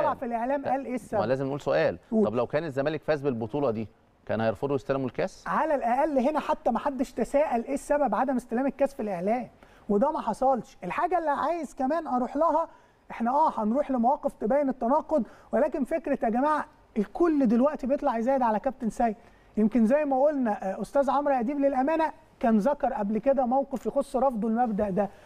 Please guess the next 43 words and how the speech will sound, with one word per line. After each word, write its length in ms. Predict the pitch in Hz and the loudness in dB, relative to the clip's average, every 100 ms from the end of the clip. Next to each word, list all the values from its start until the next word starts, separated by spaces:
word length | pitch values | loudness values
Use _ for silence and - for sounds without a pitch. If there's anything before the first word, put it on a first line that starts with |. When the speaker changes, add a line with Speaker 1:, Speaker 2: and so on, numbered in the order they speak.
| - - | -16 -2
Speaker 1:
ولكن 340 | 214 285 285 | 0 0 0
زي 180 | 233 277 | 0 0
ما 80 | 269 | 0
شفنا 360 | 262 277 208 196 | -2 -2 -2 -2
ناس 200 | 269 - | -2 0
كانت 160 | 262 196 | 0 0
بتتسبب 480 | 214 - 294 302 262 | -6 -2 0 2 0
في 200 | - 214 | -2 -2
فتن 380 | 277 269 190 180 | 0 0 -2 -10
وبتضرب 480 | 190 294 277 262 | -4 -2 2 0
الأهلي 260 | 247 285 277 | 2 0 0
في 80 | - | -4
كل 220 | 311 294 | -4 -2
حاجة، 400 | 277 330 311 302 - - - | 2 2 2 -2 -6 -10 -2
هي 220 | 302 339 | 0 2
اللي 180 | 302 277 | 2 2
طالعة 340 | 320 339 285 | 2 0 0
دلوقتي 500 | 269 269 320 320 302 | 0 0 0 0 -4
تقول 220 | 254 285 | -4 -2
لكابتن 380 | 294 302 294 269 | 0 0 0 -2
سيد 280 | 220 285 277 | 2 4 4
على 120 | 233 | 4
الروح 200 | 233 262 | 2 0
الرياضية. 460 | 240 220 190 208 190 214 | 0 0 2 2 0 0
الروح 260 | 262 - | 0 0
الرياضية 440 | 302 262 247 285 294 | 0 2 2 2 2
مش 160 | 302 | -2
شعارات، 600 | - 240 208 240 277 208 - - - - | -2 0 2 4 2 2 -10 -20 -12 0
الروح 200 | 269 302 | 0 2
الرياضية 320 | 269 254 311 | 2 2 0
مش 160 | 294 - | -2 -4
إنك 240 | 240 226 | -2 -2
تحرض 440 | - - 302 285 220 | -2 0 2 2 2
على 200 | 214 208 | 0 0
فريق 240 | 247 294 | -2 0
مصر 300 | 269 285 247 | 0 0 0
وهو 280 | 240 269 269 | 2 4 4
رايح 200 | 269 269 | 2 -2
المغرب 460 | 240 277 269 254 202 | -2 -2 0 -2 0
ولا 160 | 262 | 0
وهو 240 | 240 247 226 | 2 2 2
رايح 220 | 240 - | 2 -2
تونس. 500 | - 269 262 - | -4 0 0 -2